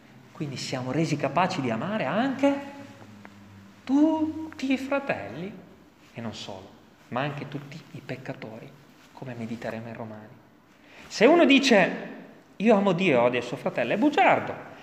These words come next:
perché chi non ama il suo fratello che ha veduto non può amare Dio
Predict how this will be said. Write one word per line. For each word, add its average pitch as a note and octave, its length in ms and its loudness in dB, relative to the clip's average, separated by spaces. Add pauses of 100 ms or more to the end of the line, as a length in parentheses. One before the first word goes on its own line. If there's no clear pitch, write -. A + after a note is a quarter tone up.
(180)
perché D3 300 2
chi G#3+ 160 0
non A3+ 160 8
ama D4+ 180 8
il F#3+ 60 4
suo F#3 160 2
fratello A2 540 0
che B2 100 -2
ha B2 40 4
veduto C#3+ 380 -4
non B3+ 200 -2
può G4 180 2
amare C3 380 2
Dio A2+ 360 -2